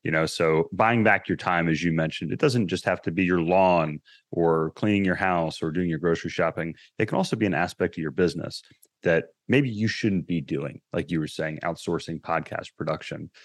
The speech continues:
um, or even writing a book, which, by the way, I have, um,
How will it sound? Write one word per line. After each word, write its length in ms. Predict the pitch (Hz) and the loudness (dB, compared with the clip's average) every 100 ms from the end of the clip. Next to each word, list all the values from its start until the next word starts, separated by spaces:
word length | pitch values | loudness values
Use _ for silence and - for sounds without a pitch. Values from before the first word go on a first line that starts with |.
| - _ 78 | -20 _ 0
um, 340 | 82 76 69 | 2 2 2
or 140 | 104 113 | 4 6
even 240 | 107 90 78 | 4 2 2
writing 320 | 98 104 92 | 4 4 4
a 60 | |
book, 280 | 78 104 87 | 4 4 4
which, 220 | - - - | 0 -2 2
by 180 | 120 | 4
the 80 | 117 | 6
way, 340 | 107 107 95 90 _ _ - | 6 6 4 0 _ _ -4
I 100 | 92 | 0
have, 380 | 95 98 90 80 | 2 2 2 2
um, 480 | 92 87 85 82 | 2 4 2 -2